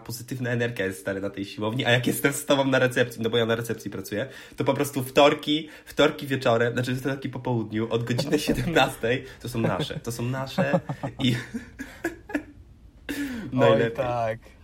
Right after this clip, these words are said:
Speaker 2: Tak, e, właśnie a propos tych dwóch rzeczy. E, no faktycznie... Mm, powiedzmy, że ostatnio sobie zdałem sprawę z tego, że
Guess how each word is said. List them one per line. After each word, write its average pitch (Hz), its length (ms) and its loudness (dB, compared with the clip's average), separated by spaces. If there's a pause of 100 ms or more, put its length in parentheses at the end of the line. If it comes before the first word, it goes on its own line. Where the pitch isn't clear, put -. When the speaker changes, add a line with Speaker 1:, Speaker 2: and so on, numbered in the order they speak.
(220)
Speaker 2:
Tak, 135 280 4
e, 123 220 0
właśnie 156 340 0
a 143 40 2
propos 170 320 2
tych 175 160 0
dwóch 151 260 -2
rzeczy. 139 440 -2 (920)
E, 131 580 8 (480)
no 156 60 -2
faktycznie... 175 680 4 (520)
Mm, 120 960 -4 (1120)
powiedzmy, 180 380 0
że 170 120 2
ostatnio 170 500 4
sobie 139 280 -2
zdałem 139 340 4
sprawę 143 360 4
z - 100 -8
tego, 185 280 4
że 170 300 2